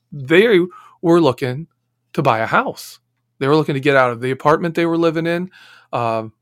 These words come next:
my brother-in-law's job had settled and they were gonna be s-, able to stay in Pittsburgh and not move around. So they were like, "Let's, we're gonna move towards you. We're gonna move by you and be around our niece."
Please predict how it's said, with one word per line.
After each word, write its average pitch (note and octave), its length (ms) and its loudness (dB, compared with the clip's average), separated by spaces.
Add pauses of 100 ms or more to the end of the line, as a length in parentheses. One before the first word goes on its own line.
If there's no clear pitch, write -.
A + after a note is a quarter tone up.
(140)
my B2 220 -6
brother-in-law's B2+ 640 -2
job C3 340 4
had A#2+ 120 -4
settled C3 420 0
and A#2 100 -8
they B2+ 60 -2
were B2+ 120 -2
gonna B2 120 -6
be A#2+ 80 -10
s-, - 160 -14
able B2 220 -2
to A2 60 -12
stay C3 340 0
in A#2+ 120 -4
Pittsburgh C3 520 -4
and A2+ 60 -10
not B2+ 180 -4
move B2+ 180 -4
around. C#3 440 -2 (720)
So - 180 -2
they C3+ 220 0 (140)
were B2+ 100 0
like, A#2 200 0
"Let's, - 320 -4 (360)
we're A#2+ 120 -8
gonna C3 120 -2
move B2 180 -4
towards C#3+ 260 -4
you. G#3+ 200 -6 (580)
We're A#2 100 -6
gonna C3 140 -4
move D3 220 -2
by D#3 180 6
you F3 280 0
and E3+ 120 -6
be C#3+ 120 -4
around D3 300 0
our D3+ 140 0
niece." - 460 -10